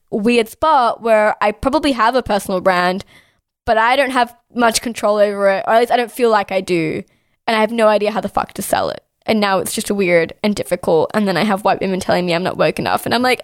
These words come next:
"Ah, this is too much. This is too much. I don't know how people like Flex Mami do it." But yeah, like, I just, I think maybe the aim of this podcast episode today was I really want people to think about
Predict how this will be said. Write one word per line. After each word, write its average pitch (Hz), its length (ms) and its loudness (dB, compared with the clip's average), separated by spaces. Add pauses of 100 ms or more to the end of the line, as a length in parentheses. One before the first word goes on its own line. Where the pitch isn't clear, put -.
"Ah, 381 280 0 (360)
this - 180 0
is 381 160 -2
too 440 320 2
much. - 460 -2
This 320 160 0
is 349 120 2
too 381 200 0
much. 349 320 0
I 311 120 2
don't 330 120 0
know 339 140 0
how 320 260 -2 (100)
people 302 220 2
like 277 180 0
Flex 277 160 -4
Mami 262 300 2
do 247 160 2
it." - 180 0 (480)
But - 140 -4
yeah, 415 280 2
like, 277 160 0
I 320 60 -2
just, 359 300 -4 (200)
I 269 60 0
think 359 300 -2 (500)
maybe 285 180 2
the 254 220 -2
aim 214 240 2
of 233 80 2
this 240 160 0
podcast 202 400 0
episode - 320 -2
today 175 220 2
was 214 120 0
I - 100 0
really 285 320 2
want 349 160 -2
people 330 180 2
to 196 60 2
think 226 280 -2
about 214 400 0